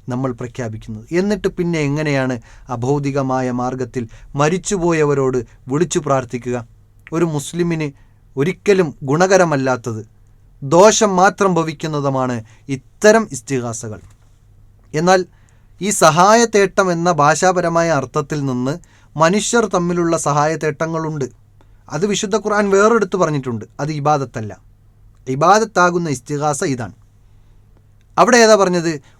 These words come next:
"വതആവനു അലൽ ബിദ്ദി വത്തഖ്വ വലാ തആവനു അലൽ ഇസ്മി വൽ ഉദ്വാൻ." നിങ്ങൾ നന്മയിലും പുണ്യത്തിലും എന്ത് ചെയ്യുക?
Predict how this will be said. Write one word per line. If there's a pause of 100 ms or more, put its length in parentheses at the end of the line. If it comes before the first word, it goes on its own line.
"വതആവനു
അലൽ
ബിദ്ദി
വത്തഖ്വ (280)
വലാ
തആവനു
അലൽ
ഇസ്മി
വൽ
ഉദ്വാൻ." (600)
നിങ്ങൾ
നന്മയിലും
പുണ്യത്തിലും
എന്ത്
ചെയ്യുക?